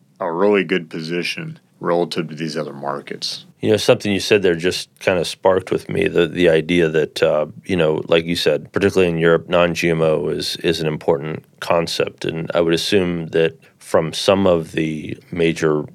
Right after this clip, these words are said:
Speaker 2: corn breeding entities, getting access to new non-G M O material is probably not that easy because of the way their programs are built. Would it be fair to say they start out right out of the gate with, you know, traded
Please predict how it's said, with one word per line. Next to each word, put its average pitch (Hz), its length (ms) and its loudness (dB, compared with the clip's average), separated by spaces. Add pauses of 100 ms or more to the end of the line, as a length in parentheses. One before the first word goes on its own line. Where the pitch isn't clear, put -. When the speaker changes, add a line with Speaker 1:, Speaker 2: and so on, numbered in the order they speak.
(300)
Speaker 2:
corn 80 260 2
breeding 76 560 -2
entities, - 640 -4 (280)
getting 87 340 2
access 80 520 -2
to 78 600 -4
new 82 600 2 (280)
non-G 82 420 0
M 80 100 -2
O 76 100 0
material 104 480 2
is - 80 -4
probably 85 380 2
not 76 320 -2 (280)
that 71 220 2
easy 80 440 0
because - 400 -2
of 78 60 -4
the 76 80 0
way 76 180 0
their 73 140 -2
programs 101 560 2
are 76 60 0
built. 73 380 -2 (120)
Would 85 100 0
it 76 60 -4
be 73 80 -4
fair 85 240 0
to 76 80 -4
say 95 280 6
they 80 160 0
start 82 360 2
out 80 280 4 (200)
right 82 160 4
out 76 80 4
of 71 60 0
the 71 60 0
gate 85 320 0
with, - 480 -4 (140)
you - 80 -20
know, 78 140 -2
traded 80 640 0